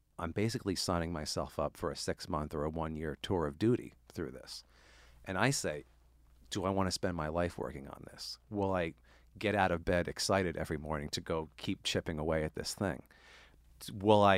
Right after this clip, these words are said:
experience moments of joy when it gets impossible?" And it always gets impossible. There are times through each of these projects where you just feel like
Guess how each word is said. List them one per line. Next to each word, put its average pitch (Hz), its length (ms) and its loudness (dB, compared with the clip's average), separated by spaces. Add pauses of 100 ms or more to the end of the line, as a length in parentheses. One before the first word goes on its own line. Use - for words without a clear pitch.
(140)
experience 107 600 2
moments 101 440 2
of - 160 -2
joy 98 580 8
when 92 160 2
it 85 80 -4
gets 92 240 0
impossible?" 95 720 -2 (320)
And 98 100 -6
it 87 160 -6
always 117 340 8
gets - 240 -2
impossible. 76 680 -4
There 101 120 6
are 101 60 4
times 107 560 0 (160)
through 87 140 -4
each 110 200 -2
of 92 80 2
these 73 160 -4
projects 76 520 -2
where 85 100 -2
you 76 80 -4
just - 200 -8
feel 85 180 -4
like 73 260 -6